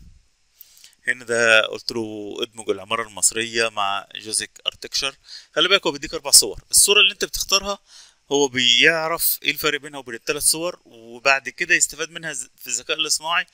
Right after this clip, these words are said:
و-، ويعمل الصور بنفس القريبة من الحاجة اللي انت اخترتها. تمام، يعني انت بتديله فيدباك من غير ما تشعر.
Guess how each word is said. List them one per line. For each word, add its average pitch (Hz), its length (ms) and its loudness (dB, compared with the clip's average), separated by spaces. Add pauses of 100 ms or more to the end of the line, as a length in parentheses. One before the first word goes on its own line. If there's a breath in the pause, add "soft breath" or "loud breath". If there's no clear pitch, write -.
(420 loud breath)
و-، 123 580 -6
ويعمل 127 580 6
الصور 175 400 4
بنفس 139 460 4
القريبة 127 720 4
من 135 60 -16
الحاجة - 260 -6
اللي 139 100 -6
انت - 80 -18
اخترتها. - 520 -18 (1120)
تمام، 107 300 -14
يعني 110 280 6
انت 117 140 -4
بتديله 123 340 -8
فيدباك 151 440 2
من 143 60 -16
غير 135 120 -14
ما 131 100 -18
تشعر. 90 320 -10